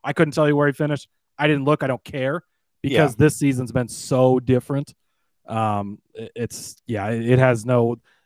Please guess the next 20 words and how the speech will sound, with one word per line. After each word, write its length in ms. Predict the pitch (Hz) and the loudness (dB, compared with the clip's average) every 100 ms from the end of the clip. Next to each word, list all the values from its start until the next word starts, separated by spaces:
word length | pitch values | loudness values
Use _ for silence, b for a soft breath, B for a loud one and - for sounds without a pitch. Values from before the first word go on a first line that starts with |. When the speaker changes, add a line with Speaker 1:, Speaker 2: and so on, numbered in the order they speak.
| _ - | _ 4
Speaker 1:
in 240 | 190 170 | 4 6
this 240 | 147 175 - | 6 6 4
series 420 | 170 160 151 - | 2 4 2 2
here. 160 | 156 | 0
I, 120 | 151 147 | 2 0
and 180 | 175 | 0
again, 400 | 175 156 175 147 - _ _ _ | 0 2 2 2 -4 _ _ _
trucks 260 | - 226 - | -2 -2 -2
and 80 | 170 | -4
Xfinity 480 | 143 - 147 135 127 | -4 -6 -8 -4 -4
are 60 | |
a 40 | 113 | -2
lot 220 | 127 120 - | -2 -4 -2
different 380 | 135 - 127 110 | -4 -2 -10 -8
because 520 | 123 - 123 117 - _ _ _ | -10 -4 -4 -4 -8 _ _ _
things 240 | 165 180 - | -2 -2 -2
change 420 | - 143 135 123 | -10 -6 -4 -6
so 160 | 147 127 | -6 -4
much, 440 | 127 127 127 - | 0 0 0 -4
and 160 | 127 | -10